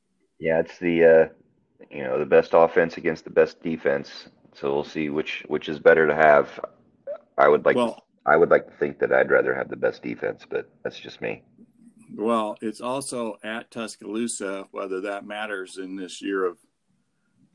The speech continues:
Speaker 2: of, of limited, limited fans or, or not. Uh, the, the other, the other s-, the other thing is,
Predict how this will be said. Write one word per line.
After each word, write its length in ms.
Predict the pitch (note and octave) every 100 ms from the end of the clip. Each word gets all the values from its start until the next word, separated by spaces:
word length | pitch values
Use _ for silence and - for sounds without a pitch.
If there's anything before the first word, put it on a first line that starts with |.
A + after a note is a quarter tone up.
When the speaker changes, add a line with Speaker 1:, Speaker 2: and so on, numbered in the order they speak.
| D3+
Speaker 2:
of, 300 | - F#2+ F#2 -
of 300 | F#2 D#2+ D2+
limited, 760 | F2+ A2 A2 F#2+ G2 F2+ E2 -
limited 580 | F#2 G#2 G2+ F2 E2 C#2+
fans 640 | A2 A2 G#2 F#2 F#2 - -
or, 160 | - F#2
or 200 | F2+ F#2
not. 380 | F#2 G#2+ G2 F2+ - _ _ _ _ -
Uh, 320 | F#2 F#2 F2 - _ _ _ _ _
the, 200 | G2+ G2+ G2
the 240 | G2 G2
other, 240 | G#2 A#2+ G2
the 200 | G2+ A2
other 160 | C3+
s-, 200 | B2+ - -
the 400 | G2 G#2 F#2+ F2 - _ _
other 240 | G2+ A#2+ A#2+
thing 240 | A2 G2
is, 320 | G2 G2 G2